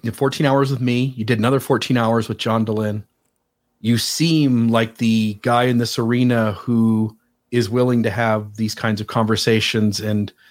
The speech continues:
either you're lucky and you're not getting the pushback that Patrick has gotten. And again, this is a different project, and he got the chance to talk to Dehlin, and he's been on our podcast years ago. Um,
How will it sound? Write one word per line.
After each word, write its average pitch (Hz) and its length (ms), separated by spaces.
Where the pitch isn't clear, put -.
either 143 340
you're 131 180
lucky 160 400
and 135 80
you're 135 100
not 135 220
getting 147 220
the 135 60
pushback 127 560
that 123 140
Patrick 123 480
has 120 160
gotten. 110 480
And 143 80
again, 135 260
this 131 220
is 139 40
a 139 40
different 135 260
project, 127 500
and 113 120
he 117 120
got 123 220
the - 80
chance 113 280
to - 60
talk 117 220
to - 80
Dehlin, 110 420
and 104 120
he's 107 100
been 110 160
on 110 80
our 104 140
podcast 101 600
years 104 280
ago. 90 340
Um, 92 540